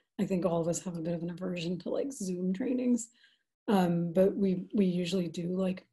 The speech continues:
twelve to fifteen a year. And when we're post-covid and back up and running, we, we have been s-, doing one every year in Columbia around, uh,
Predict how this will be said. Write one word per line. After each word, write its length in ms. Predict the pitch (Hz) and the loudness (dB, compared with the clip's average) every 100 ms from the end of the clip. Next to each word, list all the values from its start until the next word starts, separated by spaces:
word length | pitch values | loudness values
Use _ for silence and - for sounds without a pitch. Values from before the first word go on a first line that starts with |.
| _ - | _ -10
twelve 380 | 196 185 196 190 | -6 -2 -2 -4
to 60 | 190 | -6
fifteen 480 | 196 - 202 196 | -8 -6 -2 0
a 40 | 190 | 0
year. 460 | 180 190 196 208 | 0 2 4 4
And 140 | 202 185 | 4 2
when 200 | 180 180 | -2 -6
we're 240 | 180 180 170 - - | -6 -8 -10 -16 -2
post-covid 880 | 185 185 - - 185 175 185 180 170 | 0 0 -4 -2 0 2 0 0 -2
and 300 | 165 156 156 - _ _ _ - | -2 -2 -6 -16 _ _ _ -4
back 240 | 214 - | -4 -2
up 160 | 196 180 | 0 2
and 120 | 165 | 2
running, 360 | 170 175 175 | 2 2 2
we, 260 | 175 180 - _ | 2 0 -4 _
we 440 | 214 196 185 185 - - | 2 4 6 4 0 0
have 120 | 190 | 4
been 160 | 190 185 | 6 4
s-, 220 | - - - | 2 -8 6
doing 280 | 202 190 | 8 8
one 140 | 180 175 | 6 4
every 240 | 170 175 | 0 -2
year 460 | 185 214 220 226 466 - | 4 6 6 4 2 -2
in 220 | 320 190 - | -2 0 -2
Columbia 600 | - 185 190 208 226 254 | -4 2 2 2 0 0
around, 500 | 247 208 202 208 208 - | -2 -2 0 0 0 -2
uh, 60 | 202 | -4